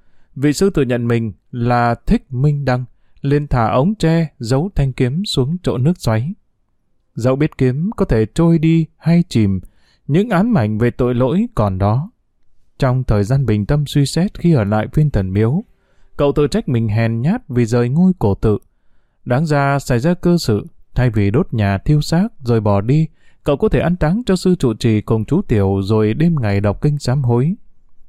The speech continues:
Sai lầm nối tiếp sai lầm. Ngay khi rời chùa, cậu đã ghé nhà của gã người dao đỏ. Nếu say rượu lỡ tay giết người còn lý giải được, giữa thanh thiên bạch nhật đoạt mạng cả gia đình năm người là phạm tội đại ác.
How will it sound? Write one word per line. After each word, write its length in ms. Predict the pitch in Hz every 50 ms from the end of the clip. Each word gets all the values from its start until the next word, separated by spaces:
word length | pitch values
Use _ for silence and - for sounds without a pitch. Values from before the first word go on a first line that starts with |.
| - - -
Sai 240 | - - 135 120 117
lầm 340 | 110 110 104 98 98 95 98
nối 180 | 104 110 135
tiếp 180 | - - 196 208 -
sai 180 | - - 139 139
lầm. 280 | 135 110 98 95 92 90 - - - - - - - - - -
Ngay 160 | 131 160 180
khi 160 | - 202 196
rời 180 | 151 135 127 127
chùa, 320 | - 131 131 127 127 123
cậu 160 | - 131 123
đã 120 | 123 147 160
ghé 180 | 139 143 190
nhà 240 | 240 202 135 110 107
của 180 | 98 - 123 113
gã 120 | 110 101
người 220 | 180 165 131 110
dao 220 | 101 101 143 160 165
đỏ. 280 | 127 101 95 90 90 - - - - - - - -
Nếu 280 | - 127 135 147 180 240 254
say 180 | - 196 190
rượu 240 | 175 143 131 117 104
lỡ 200 | 113 120 139 185 190
tay 180 | - 165 165 156
giết 200 | 143 196 220 -
người 240 | 131 107 104 104 98
còn 200 | - 123 110 104
lý 160 | 110 123 196
giải 240 | 196 131 113 98 95
được, 280 | 95 101 104 104 101 - - - - - - - -
giữa 300 | - 107 123 147 156 185 -
thanh 160 | 147 123 117
thiên 200 | - 127 123 120
bạch 180 | 110 104 - -
nhật 200 | 113 107 107 - - -
đoạt 220 | - 139 131 131
mạng 220 | 135 135 131 127 117 -
cả 180 | 127 120 117
gia 140 | 117 165 180
đình 280 | 160 127 117 113 113 131
năm 160 | 165 180 180
người 340 | 160 131 110 104 104 - - - - - - -
là 160 | - 127 131
phạm 240 | 123 - 131 123 113
tội 220 | - - 127 117
đại 200 | 120 117 110 -
ác. 220 | - - 131 160